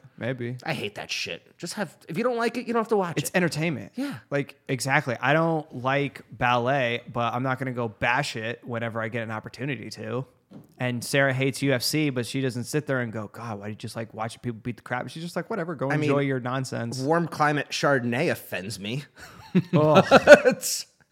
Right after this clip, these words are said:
Speaker 2: hey, some
Speaker 1: Yeah.
Speaker 2: people enjoy that stuff.
Speaker 1: Yeah, over oaked nonsense five dollar cab on a shelf offends me.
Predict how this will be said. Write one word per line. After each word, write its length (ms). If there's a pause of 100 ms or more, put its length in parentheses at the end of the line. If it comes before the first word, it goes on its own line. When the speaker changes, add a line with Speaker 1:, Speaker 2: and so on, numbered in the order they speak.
(340)
Speaker 2:
hey, 400 (200)
some 240
Speaker 1:
Yeah. 100
Speaker 2:
people 300
enjoy 320
that 200
stuff. 440 (300)
Speaker 1:
Yeah, 400
over 400
oaked 320
nonsense 720
five 600
dollar 400
cab 520
on 140
a 60
shelf 400
offends 360
me. 280